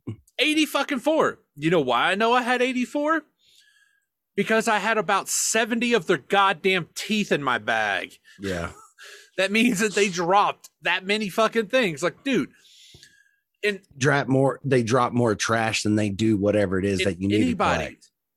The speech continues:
Speaker 1: anybody who assumes the group, the group finding system of old was better. Now, don't get me wrong. It breeds community that you have to actively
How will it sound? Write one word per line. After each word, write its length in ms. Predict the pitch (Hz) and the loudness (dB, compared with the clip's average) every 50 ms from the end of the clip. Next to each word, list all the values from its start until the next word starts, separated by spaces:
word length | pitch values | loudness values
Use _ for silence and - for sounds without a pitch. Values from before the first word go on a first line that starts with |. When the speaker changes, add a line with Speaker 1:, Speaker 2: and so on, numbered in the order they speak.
| - 202 | -4 -4
Speaker 1:
anybody 380 | 220 247 254 240 240 240 233 | -2 -2 0 -2 -2 -2 -2
who 160 | 202 220 214 | 0 2 2
assumes 600 | 190 165 - - 185 180 185 190 196 196 160 160 | 2 2 0 -2 -2 -2 -2 -2 -4 -6 -8 -6
the 120 | 131 147 143 | -4 -4 -4
group, 440 | 127 120 131 135 156 175 190 - _ _ _ _ _ _ | -4 -4 -6 -4 -4 -4 -4 -6 _ _ _ _ _ _
the 120 | 143 139 | -6 -6
group 260 | 127 - 180 190 - | -4 -4 -6 -8 -6
finding 300 | - 185 180 190 180 185 | -6 -6 -6 -6 -6 -8
system 380 | 160 - - 190 175 - 196 160 | -10 -6 -6 -6 -4 -4 -4 -4
of 160 | 135 120 123 - - | -4 -6 -8 -10 -4
old 400 | 135 143 156 165 170 156 127 117 | 0 0 2 2 0 -2 -4 -6
was 240 | 113 123 139 135 - | -4 -2 -2 -4 -6
better. 380 | - - 127 135 151 165 156 | -6 -4 -2 0 0 0 -2
Now, 220 | 139 156 156 139 123 | -2 -2 -2 -2 -2
don't 200 | - 156 135 - | -2 -4 -4 -4
get 140 | - 160 | -4 -4
me 40 | 170 | -2
wrong. 300 | 175 196 240 220 147 123 - | 0 2 2 2 0 -2 -4
It 280 | - 185 - _ 139 _ | -6 -6 -6 _ -14 _
breeds 600 | - 127 131 131 143 139 135 151 165 170 160 - | -8 -6 -4 -4 -4 -4 -6 -8 -10 -10 -10 -10
community 840 | - - 190 202 185 190 202 226 220 185 139 107 110 101 - - _ _ _ _ _ _ _ _ _ _ _ - | -6 -4 -4 -4 -2 -2 -2 -2 0 -2 -2 -4 -6 -12 -12 -16 _ _ _ _ _ _ _ _ _ _ _ -6
that 160 | 135 139 147 | -6 -4 -2
you 120 | 156 143 | -4 -4
have 260 | - - 180 175 - | -2 -2 -2 -2 -2
to 160 | - 185 - - - | -2 -6 -6 -4 -2
actively 540 | 135 143 156 - - 180 139 165 180 175 - | 0 0 0 0 -4 -8 -4 -4 -6 -6 -6